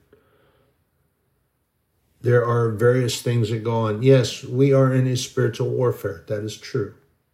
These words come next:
And the Bible reminds us of that. We cannot forget that. And we must have on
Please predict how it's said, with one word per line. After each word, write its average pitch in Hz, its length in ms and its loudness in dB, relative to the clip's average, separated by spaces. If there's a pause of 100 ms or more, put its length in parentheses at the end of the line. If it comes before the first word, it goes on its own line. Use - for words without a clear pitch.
(640)
And 110 160 -2
the 110 60 0
Bible 113 360 0
reminds 131 460 2
us 101 140 -2
of 95 100 -2
that. 98 280 -6
We 113 120 -6
cannot 117 480 -4
forget 139 520 -2
that. 101 300 -10 (280)
And 120 180 2
we 117 100 4
must 127 400 2
have 151 280 0
on 113 500 0